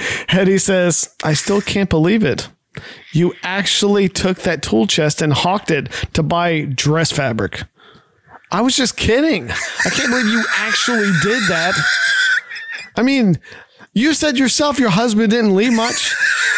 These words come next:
I mean, and to think your son uses those tools for work, for you to eat, for him to eat. You know, the only thing his father left him, but hey, you know, I'm not judging, whatever. <laughs>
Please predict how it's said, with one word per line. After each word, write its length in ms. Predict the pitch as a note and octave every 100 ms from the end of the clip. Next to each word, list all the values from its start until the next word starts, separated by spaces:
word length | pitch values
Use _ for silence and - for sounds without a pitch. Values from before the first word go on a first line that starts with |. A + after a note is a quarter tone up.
| - - - - G3+
I 40 |
mean, 240 | A#3 B3 G#3+
and 160 | A3+ -
to 100 | G#3+
think 480 | C4+ B3+ - - G3+
your 140 | A3+
son 440 | - - A#3+ C#4
uses 320 | A3+ B3+ A3+ G#3+
those 220 | A3 -
tools 240 | A#3 A3+
for 200 | - F#3
work, 260 | F3 B3 C#4+ - - - - - - -
for 120 | G#3+
you 180 | A3+ A3+
to 80 | G3
eat, 260 | G3+ B3+
for 460 | - - - - F#3
him 220 | E3 A#3
to 80 | B3
eat. 300 | A3 B3+ C#4+ F3 - - - - - - - - - - -
You 80 | G#3
know, 100 | A3
the 120 | A3+
only 180 | C4 B3+
thing 160 | C4
his 120 | A#3+ -
father 280 | A#3+ A#3+
left 280 | G3 G#3+ -
him, 200 | G3+ F#3
but 120 | F#3 F3
hey, 220 | G3+ G#3
you 120 | C#3+ -
know, 100 | E3+
I'm 100 | F3
not 140 | F#3+ F#3
judging, 360 | F#3 F3 D#3
whatever. 300 | D3+ D#3+ D#3+
<laughs> 120 | D3+